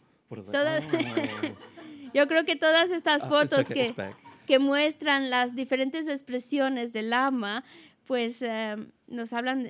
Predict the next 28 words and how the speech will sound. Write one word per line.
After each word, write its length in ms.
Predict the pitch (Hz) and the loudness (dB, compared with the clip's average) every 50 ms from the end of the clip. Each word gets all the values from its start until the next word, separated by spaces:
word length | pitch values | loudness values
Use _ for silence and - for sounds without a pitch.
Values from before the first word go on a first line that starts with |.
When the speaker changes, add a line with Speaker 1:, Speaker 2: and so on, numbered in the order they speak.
| - | -4
Speaker 2:
ilustran 640 | 247 269 254 262 302 320 311 - - 269 240 233 226 220 | 0 0 2 2 2 2 0 -2 -2 -2 -2 0 0 -2
lo 100 | 220 220 | -4 -4
que 160 | - 226 214 | -4 -4 -4
es 180 | 214 220 - - | -4 -6 -8 -10
el, 180 | 214 208 202 - - | -8 -10 -8 -8 -8
la 120 | 220 208 | -8 -6
mente 240 | 208 202 196 - 196 | -6 -8 -8 -10 -14
occidental. 500 | 226 - - 196 202 - - - - - _ _ _ _ - | -14 -12 -12 -12 -12 -14 -16 -16 -18 -18 _ _ _ _ -4
Speaker 1:
And 140 | 117 113 117 | -2 2 2
that's 200 | 143 147 - - | 2 2 2 2
why 200 | 147 139 135 127 120 | 4 4 4 4 4
Lama 380 | 113 110 110 110 117 113 107 | 2 2 0 0 -2 -4 -6
taught, 540 | - - - - 120 113 104 92 - - - - | -10 -10 -6 -4 -4 -2 -2 -4 -6 -8 -10 -6
made 400 | 117 110 110 110 104 98 95 - - _ - _ _ - _ _ _ | -4 -2 -2 -2 -2 -6 -10 -20 -20 _ -20 _ _ -20 _ _ _
Tantra 540 | - - 123 117 120 - - 113 90 92 - _ - | 4 6 6 6 0 -2 -4 -6 -6 -8 -10 _ -14
accessible 800 | 117 - - - 120 110 - - 110 107 98 92 92 90 113 - _ _ _ _ _ | -12 -10 -8 -6 -6 -6 -6 -8 -10 -10 -8 -8 -8 -10 -12 -16 _ _ _ _ _
to 200 | - 110 107 98 - | -12 -12 -12 -12 -12
the 80 | 110 | -12
West, 380 | 92 98 101 101 95 - - - | -8 -6 -6 -6 -6 -8 -12 -12
because 640 | - 104 - - - 113 104 101 98 95 - - - _ _ _ _ _ _ _ _ _ _ _ | -14 -14 -14 -12 -10 -8 -6 -6 -8 -8 -10 -14 -18 _ _ _ _ _ _ _ _ _ _ _
what 320 | - 101 120 131 123 _ - | -8 -4 -4 -4 -4 _ -4
Tantra 540 | - - 123 120 123 - - 104 92 95 - _ - | -4 -4 -4 -4 -8 -8 -8 -10 -10 -10 -12 _ -12
emphasizes 1080 | 110 113 - - 104 - - 120 95 92 92 90 85 92 87 87 90 87 - - _ _ _ _ _ _ _ _ - | -10 -10 -10 -10 -12 -10 -8 -6 -6 -6 -6 -6 -8 -10 -10 -10 -10 -12 -14 -18 _ _ _ _ _ _ _ _ -8
is 460 | 104 95 92 92 87 - - - - _ _ _ _ _ _ _ _ | -8 -6 -6 -8 -10 -14 -16 -18 -18 _ _ _ _ _ _ _ _
divine 460 | - - - - 92 90 92 90 87 80 | -14 -14 -10 -10 -10 -10 -10 -12 -12 -14
pride. 500 | - - 95 82 82 80 85 90 107 _ _ _ _ _ _ _ _ _ _ _ _ _ _ _ _ _ _ _ _ _ | -16 -18 -16 -16 -16 -16 -18 -20 -20 _ _ _ _ _ _ _ _ _ _ _ _ _ _ _ _ _ _ _ _ _
Divine 460 | - 95 - 92 92 95 92 95 92 | -20 -18 -16 -14 -12 -12 -12 -12 -14
pride, 500 | - - 92 85 85 85 85 90 90 - | -14 -16 -16 -16 -16 -16 -18 -18 -20 -20